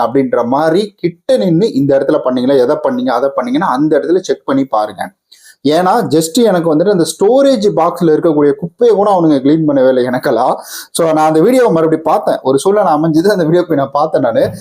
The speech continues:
அப்ப அந்த ஸ்டோரேஜ் பாக்ஸ் கூட கிளீன் பண்ணல. அப்புறம் எப்படி அந்த ஃபில்டர் அவங்க சேஞ்ச் பண்ணிருப்பாங்க? அதாவது, ஏ சி ஃபில்டர் இருக்கு இல்லைங்களா, அதுல இருக்கக்கூடிய ஸ்டோரேஜ் பாக்ஸை, அதுல குப்பையா இருக்குது, நான் எல்லா பொருளையும் எடுத்துட்டேன், எடுத்து அதுல குப்பையா இருக்கு, அதையும் அவங்க கிளீன் பண்ணல. அப்புறம் எப்படி அந்த ஏ சியை மட்டும், ஏ சியில இருக்கக்கூடிய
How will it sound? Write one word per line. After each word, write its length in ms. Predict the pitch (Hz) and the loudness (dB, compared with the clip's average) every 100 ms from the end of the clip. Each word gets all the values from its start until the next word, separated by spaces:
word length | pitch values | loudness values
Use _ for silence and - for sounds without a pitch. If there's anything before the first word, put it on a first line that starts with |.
| - - | -16 -6
அப்ப 180 | 139 156 | -4 -2
அந்த 120 | 156 | -2
ஸ்டோரேஜ் 640 | - 196 262 277 240 190 | -2 2 2 2 0 0
பாக்ஸ் 220 | 170 160 | -2 0
கூட 200 | 160 208 | -2 0
கிளீன் 240 | 180 160 151 | 0 0 0
பண்ணல. 140 | 117 | -4
அப்புறம் 400 | - 156 180 175 | -4 -4 0 0
எப்படி 200 | 180 269 | 0 -2
அந்த 260 | 240 180 - | 0 -2 0
ஃபில்டர் 240 | 233 226 | -4 0
அவங்க 220 | 214 160 147 143 | 0 0 0 -2
சேஞ்ச் 240 | 147 - | -2 -4
பண்ணிருப்பாங்க? 440 | 117 107 - 101 196 - _ - | -2 -2 -4 -4 -6 -10 _ -6
அதாவது, 280 | 135 170 180 | -2 2 2
ஏ 100 | 202 | 2
சி 140 | 208 | 0
ஃபில்டர் 220 | 175 156 | -2 0
இருக்கு 220 | 147 131 139 | 0 0 0
இல்லைங்களா, 280 | 135 120 - - _ | 0 -2 -4 -12 _
அதுல 240 | 127 143 156 | -2 2 2
இருக்கக்கூடிய 360 | 202 190 165 160 | 2 2 0 0
ஸ்டோரேஜ் 360 | 165 190 185 143 | 0 2 2 0
பாக்ஸை, 400 | 131 - - 113 | -2 -2 -2 0
அதுல 500 | 190 156 139 135 131 | 0 0 0 0 -2
குப்பையா 420 | - - 226 214 214 | -6 -4 0 2 2
இருக்குது, 480 | 185 139 117 131 - | 0 0 2 2 0
நான் 140 | 143 | 0
எல்லா 200 | 143 196 | 0 0
பொருளையும் 380 | 190 185 190 151 | 0 0 2 0
எடுத்துட்டேன், 400 | - 160 104 - | -2 -4 -8 -6
எடுத்து 400 | 117 175 247 226 | -2 0 0 0
அதுல 160 | 196 160 | 0 -2
குப்பையா 220 | 147 151 | 0 0
இருக்கு, 180 | 151 - | 0 0
அதையும் 360 | 127 170 226 190 | -2 0 0 0
அவங்க 260 | 139 135 | 0 0
கிளீன் 140 | 147 135 | -2 -2
பண்ணல. 280 | 104 147 - - - - | -2 -2 -4 -10 -20 -8
அப்புறம் 360 | 170 170 190 156 | -6 -2 0 2
எப்படி 380 | 170 - 285 277 | 0 0 0 0
அந்த 160 | 214 | 2
ஏ 180 | 170 202 | 2 2
சியை 220 | 220 196 | 2 0
மட்டும், 280 | 170 170 190 | 0 2 2
ஏ 80 | 180 | 2
சியில 220 | 196 185 | 2 2
இருக்கக்கூடிய 360 | 160 160 160 | 2 2 0